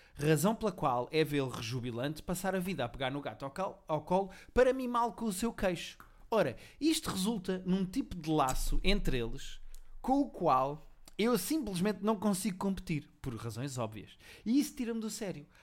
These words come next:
a ponto de me sentir genuinamente triste e magoada quando assisto àquele ritual. Um pequeno à parte,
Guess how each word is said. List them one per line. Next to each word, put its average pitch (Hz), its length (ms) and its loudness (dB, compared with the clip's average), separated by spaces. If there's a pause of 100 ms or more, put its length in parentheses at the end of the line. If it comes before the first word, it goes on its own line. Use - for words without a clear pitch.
a 180 100 0
ponto 233 280 -4
de 233 40 -2
me 214 60 2
sentir 185 340 0
genuinamente 160 580 2
triste 120 320 -6
e 135 40 -2
magoada 127 440 -2
quando 160 220 -4
assisto 180 300 -6
àquele 165 240 -6
ritual. 156 520 -6 (340)
Um 160 100 6
pequeno 170 260 2
à 165 80 6
parte, 123 340 -2